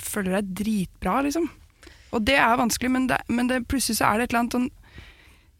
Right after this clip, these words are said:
dette er fjas, venninna mi, eh, og jeg har snakket om det, men hun har liksom fått en liten boost ved hjelp av liksom bare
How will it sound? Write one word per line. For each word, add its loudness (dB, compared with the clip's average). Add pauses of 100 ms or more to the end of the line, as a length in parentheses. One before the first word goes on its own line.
(560)
dette 2
er -6
fjas, 4
venninna 4
mi, 2
eh, 0
og 2
jeg 4
har 2
snakket -4
om 0
det, 2
men 2
hun 2
har 4
liksom 0
fått -2
en 0
liten 0
boost -2
ved 2
hjelp 0
av 2
liksom 0
bare 4